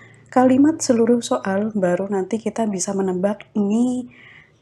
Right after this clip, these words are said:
jenis katanya harus diubah menjadi bagaimana, seperti itu. Kita lihat dulu dari bagian contoh, "Ame ga furimasu." Karena di setelah kurung ada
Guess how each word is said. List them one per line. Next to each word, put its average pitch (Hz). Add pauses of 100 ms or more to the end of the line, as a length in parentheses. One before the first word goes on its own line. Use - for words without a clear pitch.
(240)
jenis 185
katanya 196
harus 208
diubah 196
menjadi 180
bagaimana, 220
seperti 185
itu. 180 (560)
Kita 294
lihat 262
dulu 196
dari 190
bagian 180
contoh, 220 (800)
"Ame 262
ga 262
furimasu." 208 (560)
Karena 254
di 226
setelah 214
kurung 220
ada 240